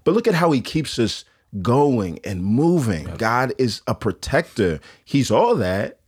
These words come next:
Speaker 1: And then thirteen to fifteen, what he's saying is, look, the
Speaker 2: Mm-hmm.
Speaker 1: goodness of God, the glory of God isn't just meant to satisfy our curiosity. It's meant
Speaker 2: Mm.
Speaker 1: to start this celebration. Verse thirteen to fifteen, yo,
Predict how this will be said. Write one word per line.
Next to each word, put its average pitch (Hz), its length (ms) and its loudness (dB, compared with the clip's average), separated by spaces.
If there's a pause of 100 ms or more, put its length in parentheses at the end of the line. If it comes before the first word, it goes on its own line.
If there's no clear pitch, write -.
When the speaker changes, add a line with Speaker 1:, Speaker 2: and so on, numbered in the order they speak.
(120)
Speaker 1:
And 147 100 2
then 135 180 0
thirteen 143 640 -2
to 151 60 2
fifteen, 113 580 -2
what 98 160 2
he's 104 200 0
saying 104 260 -2
is, 104 160 -2
look, 185 240 0 (340)
the 92 280 -2
Speaker 2:
Mm-hmm. 82 120 -4
Speaker 1:
goodness 123 520 2
of 147 180 -4
God, 92 320 0
the 101 60 -4
glory 107 280 4
of 127 120 -2
God 92 240 0
isn't 113 240 0
just 139 180 -2
meant 101 180 0
to 98 80 -2
satisfy 101 600 0
our 92 100 0
curiosity. 85 960 -2 (220)
It's - 180 -4
meant 107 180 0
Speaker 2:
Mm. 78 40 -8
Speaker 1:
to 82 100 -4
start - 560 0
this 95 420 -2 (280)
celebration. 95 840 0
Verse 104 320 -4
thirteen 110 520 -4
to 87 60 -8
fifteen, 87 680 -4 (640)
yo, 107 260 2